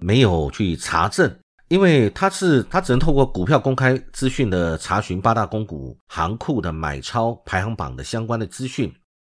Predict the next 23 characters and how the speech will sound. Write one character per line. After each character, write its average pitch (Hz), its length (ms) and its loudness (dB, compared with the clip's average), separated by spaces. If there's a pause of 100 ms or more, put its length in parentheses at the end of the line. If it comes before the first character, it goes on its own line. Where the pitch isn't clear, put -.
(180)
而 170 80 0
且 147 120 0
当 180 240 2
天 185 120 0
的 147 80 4
新 156 220 -4
闻 113 140 0
也 117 80 0
有 - 120 2
相 170 320 -2
关 175 100 2
的 165 80 -2
报 131 220 0
道， 78 260 -12 (360)
而 151 100 0
且 143 100 0
他 160 120 2
在 160 100 4
获 170 200 4
知 143 180 0
财 113 160 2
政 131 180 4
部 117 240 0